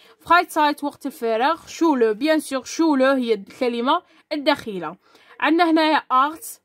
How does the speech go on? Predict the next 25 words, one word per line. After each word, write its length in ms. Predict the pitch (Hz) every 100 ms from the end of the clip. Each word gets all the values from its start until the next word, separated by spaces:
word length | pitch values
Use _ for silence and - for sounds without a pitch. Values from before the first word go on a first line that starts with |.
| _
طبيب، 440 | 285 214 240 262 - _
تيغ 340 | - 320 247 - -
الحيوان، 600 | 262 - 285 226 214 254
انا 180 | 240 226
نتعلموا 400 | 226 208 233 254
كلمات 380 | 294 320 359 294
جدد، 280 | 226 180
اوكي؟ 440 | - 185 233 277 403 - - -
اوغن 300 | 294 320 392
شمرتن 560 | 349 311 320 311 294 277 -
الم 260 | 311 320 294
في 100 | 285
العينين، 560 | 220 220 214 240 285 - - _
باوخ 300 | 254 349 -
شمرتن 580 | - 320 320 - 339 320 277
الم 240 | 311 339
في 140 | 302
البطن. 500 | 269 226 254 214 160 - _ _
بيان 180 | 277 359
سور 240 | 320 294 285
كو 240 | - 262
تيغ 340 | 240 302 311
هي 200 | 285 254
الكلمه 640 | 240 277 269 254 269 311 277
الداخله 640 | 233 247 226 202 220 277